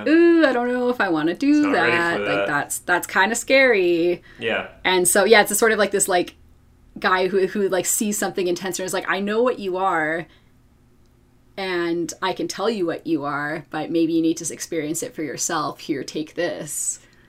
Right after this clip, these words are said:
Speaker 1: This guy has essentially clocked Tensor, and
Speaker 2: Yes.
Speaker 1: Yeah.
Speaker 2: And he's like, "Here, try my, here,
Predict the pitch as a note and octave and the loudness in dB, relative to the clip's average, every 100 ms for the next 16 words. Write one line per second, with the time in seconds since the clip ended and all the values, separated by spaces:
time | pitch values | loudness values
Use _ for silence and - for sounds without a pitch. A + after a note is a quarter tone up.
0 | - A#2 - G#2+ G2+ G#2 G2+ G2+ G2+ G2 | -14 -10 -4 -4 -2 -4 -8 -8 -8 -8
1 | F#2+ F#2+ G2 F#2 - - F#2 - F2+ - | -14 -10 -8 -8 -12 -14 -14 -12 -12 -14
2 | - _ G#2 F2+ E2+ - - F#3 C#3 - | -20 _ -12 -12 -12 -20 -12 -8 -8 -8
3 | - - - - - F#3+ F#3+ F3 G3 F3+ | -12 -14 -16 -16 -10 -6 -4 -4 -2 0
4 | D#3 - F3 F3 F#3 - - | -2 -2 -2 0 -4 -6 -12